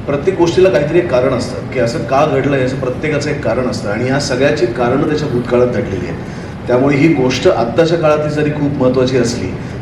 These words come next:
तरी हे होण्यापाठीमागची कारणं त्याच्या भूतकाळात, त्यामुळे मध्ये मध्ये आपण तो भूतकाळ देखील बघणार आहोत आणि मग तेव्हा आपल्याला सगळ्या गोष्टी उलगडणार आहेत की का आत्ता, अ, गौरी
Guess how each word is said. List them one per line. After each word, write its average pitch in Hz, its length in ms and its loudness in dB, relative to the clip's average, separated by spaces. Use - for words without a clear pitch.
तरी 127 120 6
हे 123 200 4
होण्यापाठीमागची 135 640 2
कारणं 120 400 2
त्याच्या 135 200 2
भूतकाळात, 120 540 2
त्यामुळे 123 240 2
मध्ये 123 320 2
मध्ये 127 180 4
आपण 127 180 2
तो 147 120 -2
भूतकाळ 120 480 0
देखील 123 280 -2
बघणार 101 300 -2
आहोत - 120 -2
आणि 113 140 -2
मग 135 140 4
तेव्हा 131 220 4
आपल्याला 147 300 2
सगळ्या 135 280 4
गोष्टी 131 340 0
उलगडणार 120 340 4
आहेत 120 180 2
की 123 60 -2
का 127 580 2
आत्ता, 123 600 2
अ, 101 60 0
गौरी 131 540 4